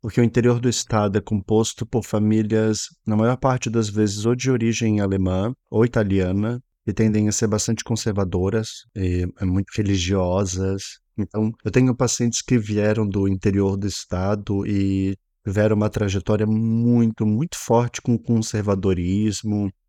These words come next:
com como isso impactou. Eu tive, acho que, vários efeitos disso também, mas acho que numa proporção menor, porque Florianópolis, por ser uma cidade capital, uma cidade universitária,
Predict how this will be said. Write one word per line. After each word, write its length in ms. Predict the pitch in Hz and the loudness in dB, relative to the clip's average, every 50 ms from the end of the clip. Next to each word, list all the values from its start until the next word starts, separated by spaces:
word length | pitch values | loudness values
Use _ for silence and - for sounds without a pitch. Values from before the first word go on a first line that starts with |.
| _ _ _ _ _ | _ _ _ _ _
com 160 | _ - 101 92 | _ -4 -4 -2
como 280 | - - 101 101 101 | 0 0 2 2 2
isso 220 | 101 98 - - 104 | 2 0 0 0 0
impactou. 600 | 101 - 98 110 - - - - 87 71 69 - - _ _ | 0 2 0 -2 -4 -4 -6 -6 -4 -4 -6 -10 -14 _ _
Eu 260 | - 165 175 202 202 - - _ _ | 2 4 4 4 2 0 -6 _ _
tive, 320 | - - 208 220 - 240 | 0 0 2 2 2 2
acho 240 | 226 196 180 - - | 2 2 2 2 -2
que, 100 | - 160 | -6 0
vários 400 | 135 151 151 180 208 339 - - | 4 6 6 6 4 2 -4 -6
efeitos 520 | 247 226 - - 147 151 147 139 - 147 120 | -6 -6 0 2 2 2 2 0 -2 -2 -2
disso 400 | 95 104 117 139 160 - - - | 0 2 2 2 2 0 -4 -4
também, 540 | - 131 117 107 98 107 107 113 123 143 160 | -2 0 0 2 2 2 2 2 2 0 0
mas 640 | 170 180 139 127 127 131 131 135 135 139 143 135 147 | 0 0 2 4 4 4 4 4 4 2 2 2 0
acho 200 | 151 156 - - | 0 0 0 0
que 80 | - 175 | 0 0
numa 180 | 185 185 185 175 | 2 2 0 0
proporção 480 | - 185 175 - 190 170 - - 185 175 | -2 -4 -2 -2 -2 -2 0 -2 0 0
menor, 600 | 180 170 147 120 107 101 98 101 117 147 151 - _ _ | 2 2 2 2 2 2 2 2 2 0 -2 -6 _ _
porque 180 | - 123 - 143 | -12 -6 -4 -4
Florianópolis, 760 | - - 147 143 135 131 131 131 135 139 135 147 143 143 131 - | 0 0 0 2 2 2 2 2 2 2 0 0 -2 -2 -4 -4
por 160 | - - 151 147 | -6 -8 -6 -6
ser 160 | - - 135 127 | -2 0 0 2
uma 120 | 127 127 | 2 0
cidade 360 | 120 - - 110 107 107 - | 0 0 0 0 0 0 -2
capital, 540 | - 113 110 - 110 - - 104 101 98 95 | -4 -4 -4 -4 -8 -4 -4 -2 0 0 0
uma 140 | 95 101 101 | 0 -2 -4
cidade 400 | - - 101 104 104 107 98 113 | -4 -4 -2 0 0 0 0 0
universitária, 1120 | 104 104 101 95 101 98 - - - 92 - - 95 98 104 117 123 120 101 92 92 90 92 | 0 0 0 -2 -2 -4 -6 -8 -10 -8 -6 -4 -2 0 0 0 0 0 -2 -2 -4 -6 -8